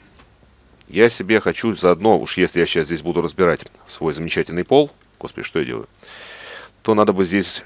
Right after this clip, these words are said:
сразу поменять кабель на более продвинутый. Так, это мне нужно двенадцать редстоуна. Я думаю, что это будет процесс достаточно быстрый. Делайся. Так, вот здесь, соответственно, будем разбирать себе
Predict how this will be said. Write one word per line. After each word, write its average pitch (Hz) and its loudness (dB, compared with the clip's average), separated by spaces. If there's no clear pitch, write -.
сразу 98 6
поменять - -2
кабель - 0
на 73 -2
более 76 -2
продвинутый. 76 -6
Так, 80 -2
это 78 -8
мне 87 -2
нужно 87 0
двенадцать 80 -4
редстоуна. 80 -4
Я 78 -4
думаю, 80 -4
что - -4
это 80 -4
будет - -4
процесс 92 2
достаточно 85 -2
быстрый. 76 -6
Делайся. 87 -2
Так, - 2
вот 95 -4
здесь, 123 -2
соответственно, 95 -2
будем 90 -4
разбирать 85 2
себе 76 -4